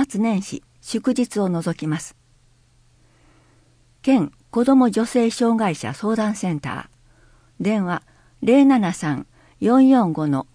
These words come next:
五三一二。ファックス、零七三四四五の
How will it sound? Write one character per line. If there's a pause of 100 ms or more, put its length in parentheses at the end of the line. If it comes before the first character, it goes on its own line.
(260)
五
三
一
二。 (720)
フ
ァ
ッ
ク
ス、 (440)
零
七
三 (280)
四
四
五
の